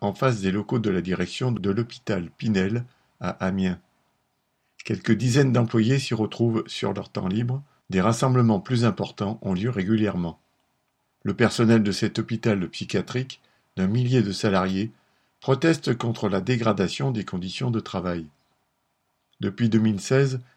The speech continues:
ils se sont vus imposer quatorze jours de travail supplémentaires, sans compensation, afin de tenter de faire face au manque chronique de personnel. Pour un service d'une bonne vingtaine de malades,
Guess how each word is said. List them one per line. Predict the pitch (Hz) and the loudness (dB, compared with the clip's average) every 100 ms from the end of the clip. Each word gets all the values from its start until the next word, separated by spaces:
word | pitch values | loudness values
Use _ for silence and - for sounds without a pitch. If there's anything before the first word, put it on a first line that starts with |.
| _ | _
ils | 113 | -2
se | - | 0
sont | 127 143 127 | 0 0 2
vus | 135 - | 2 2
imposer | 117 110 110 98 113 127 | 0 0 0 0 0 0
quatorze | 131 123 123 104 95 | -2 0 -2 0 -2
jours | 104 92 | -2 -4
de | 92 | -6
travail | - 95 95 | -4 -2 -2
supplémentaires, | - 123 120 110 92 - 107 117 120 _ - | -2 -4 -2 -2 -2 -4 -4 -4 -8 _ -8
sans | - 135 | -2 0
compensation, | 131 120 113 110 90 - 101 113 _ _ _ _ _ | 0 -2 -2 -4 -6 -6 -8 -10 _ _ _ _ _
afin | - 113 151 | -6 0 2
de | 131 | 2
tenter | 117 123 117 147 | 2 0 2 0
de | 120 | 0
faire | - 107 | 0 -4
face | - 120 - | -2 -2 -2
au | |
manque | 101 104 107 - | -4 -4 -6 -10
chronique | - - 113 127 - - | -10 -4 -2 -2 -6 -10
de | 90 | -8
personnel. | 107 - 107 90 82 78 _ _ _ _ _ _ _ _ _ _ | -6 -4 -2 -2 -4 -10 _ _ _ _ _ _ _ _ _ _
Pour | - 120 | 2 2
un | |
service | 135 139 131 151 123 | 4 2 2 0 2
d'une | 113 98 | 4 6
bonne | 123 117 | 4 6
vingtaine | 113 98 110 98 | 2 2 0 0
de | 87 | 0
malades, | 90 104 123 127 | 0 0 0 -2